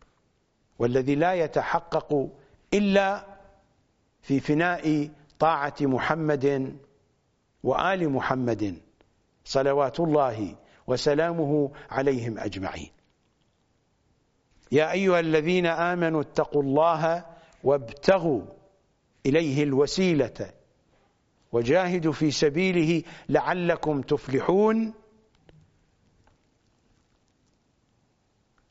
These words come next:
الكلام لا زال طويلاً، طويلاً في هذا الموضوع. القرآن معبأٌ،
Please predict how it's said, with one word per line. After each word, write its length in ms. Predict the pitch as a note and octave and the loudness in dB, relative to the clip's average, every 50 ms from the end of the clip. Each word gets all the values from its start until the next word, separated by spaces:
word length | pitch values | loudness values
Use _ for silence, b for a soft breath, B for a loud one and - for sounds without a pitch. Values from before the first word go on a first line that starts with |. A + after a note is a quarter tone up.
| - _ _ _ _ _ _ _ _ _ _ _ _ _ - | -20 _ _ _ _ _ _ _ _ _ _ _ _ _ 2
الكلام 920 | D#3 F3 D#3 - A3+ A3+ B3+ C4+ C#4+ C#4 C4 B3+ B3 A#3+ A#3 A3 A3 G#3 | 2 2 4 2 2 4 4 2 2 2 2 2 2 2 2 2 2 2
لا 200 | F#3+ F#3+ F#3+ F#3 | 2 2 2 2
زال 500 | F3+ E3 G3+ A3 A3 G#3+ G3+ F#3+ F3+ F3+ | 2 0 2 2 2 2 2 0 0 2
طويلاً، 920 | - D#3+ D#3+ D#3+ F#3+ G3+ G#3 G3+ G3 F#3 F3 D#3 C3 A#2+ A#2 G#2+ G2 G2 - - | 0 0 2 2 0 0 0 2 2 2 2 0 0 -2 -2 -4 -8 -10 -4 -2
طويلاً 500 | B2 C3 D3+ E3 E3+ D#3+ D3 C#3 A#2+ G#2+ | -2 0 2 2 0 0 0 -2 -2 -4
في 220 | - - A#2 A2 | -6 -2 0 0
هذا 240 | A#2 A#2 A2+ G2+ G#2 | 2 0 0 -2 -4
الموضوع. 640 | F#2+ F#2+ F#2 F2+ F#2 F2 E2 F#2+ B2 C3+ B2+ G#2+ - B B B B | -4 -4 -6 -6 -10 -10 -4 -2 0 0 0 -2 -6 B B B B
القرآن 920 | - D3+ E3+ E3 D3 - - C3+ D3+ C#3+ C3 - C#3+ D#3+ F3 F#3+ G3 G3 F#3+ | -2 0 0 0 -4 -2 0 0 2 2 0 0 0 0 0 0 -2 0 -2
معبأٌ، 1080 | G3 F#3 D#3 D3 C#3 - A2 B2+ D#3+ D#3+ C#3+ B2 G#2+ G#2+ A2 B2+ C#3 A#2 - A#2 A2 | -2 0 0 0 0 0 0 -2 -2 -2 -4 -10 -12 -6 0 0 0 0 0 -6 -6